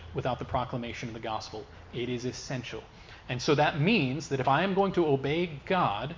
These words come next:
and Jesus says, "If you love me, you'll keep my commandments." If I am going to show my love for Christ, actually a better way to say this, if I love Christ, I better be preaching the gospel.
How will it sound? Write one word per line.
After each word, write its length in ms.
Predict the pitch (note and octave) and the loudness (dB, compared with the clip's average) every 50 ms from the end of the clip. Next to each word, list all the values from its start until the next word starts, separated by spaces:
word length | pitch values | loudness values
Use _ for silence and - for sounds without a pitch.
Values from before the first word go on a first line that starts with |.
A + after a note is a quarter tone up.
| - | -10
and 120 | - A#2+ A2+ | -10 -10 -6
Jesus 380 | A2 B2+ C#3+ E3+ C#3 F3 E3+ | -4 -2 -2 0 0 0 -2
says, 300 | - - G#3 F#3 D3+ B2 | 0 2 4 4 4 2
"If 100 | B2 A2+ | 0 -4
you 100 | - B2 | -4 -4
love 280 | A#2+ A#2+ C#3 F3 G3+ F#3 | 0 2 2 2 4 2
me, 100 | D#3 C#3 | 0 -2
you'll 220 | B2 A#2+ B2 B2 | -2 -2 -4 -6
keep 260 | B2 - - C3 - - | -6 -6 -8 -8 -8 -8
my 80 | A#2 | -8
commandments." 600 | - - B2+ A#2+ C#3 D3+ B2+ A2 G#2+ A2+ - - - | -6 -6 -4 -4 -4 -4 -4 -6 -8 -10 -14 -16 -14
If 80 | - - | -10 -8
I 160 | - C3 D3 | -4 -2 0
am 200 | F3 G3+ G3+ F3 | 0 0 0 0
going 300 | D3 E3+ F3+ F3 F3+ F3 | 0 0 0 0 0 -2
to 220 | - - D3 C3+ B2+ - - - - - - - - - - - - - | -2 -2 -2 -2 -2 -4 -10 -18 -20 -20 -20 -20 -20 -20 -20 -20 -20 -18
show 240 | - - C3+ C#3+ E3 | -10 -4 -2 0 0
my 120 | E3 C#3+ | 0 0
love 220 | C#3 C#3+ D#3 D#3 | 0 0 0 -2
for 100 | - - | -4 -8
Christ, 440 | A#2 - - D3 D3+ A#2+ A2 - - - - - - | -6 -2 0 0 0 -2 -4 -10 -14 -16 -16 -12 -10
actually 260 | C#3 C#3 - C#3 B2 | -8 -6 -6 -6 -4
a 40 | A#2 | -2
better 160 | C#3+ D3+ D3 | 0 2 2
way 80 | C#3 B2 | 2 0
to 40 | |
say 160 | B2+ - C3 A#2+ | -2 -4 -4 -6
this, 220 | A2+ A2 - - - - - - - - | -6 -8 -12 -14 -18 -20 -20 -20 -20 -12
if 80 | - - | -4 -2
I 100 | C3+ D3 D#3+ | 0 0 0
love 340 | D#3+ C#3+ D3 D#3+ - - - | 0 0 0 -2 -2 -4 -4
Christ, 460 | - D#3+ D#3+ C3+ G2+ - - - - - - - - - - - - - - - - - - - - - - - - - | -2 -2 -2 -2 -4 -8 -14 -16 -18 -20 -20 -20 -20 -20 -20 -20 -20 -20 -20 -20 -20 -20 -20 -20 -20 -20 -20 -20 -8 -4
I 100 | A#2+ A#2+ | -4 -4
better 320 | A#2 A#2+ B2+ B2+ C3 C#3 | -2 -2 0 0 2 2
be 120 | C3 B2+ B2+ | 0 0 -4
preaching 420 | B2 - C3 A#2+ A2 - B2 A#2 | -6 -6 -8 -8 -8 -8 -10 -10
the 60 | A#2 A2+ | -10 -8
gospel. 440 | B2 D3 D#3+ C#3+ - - - - | -8 -8 -8 -8 -12 -14 -16 -18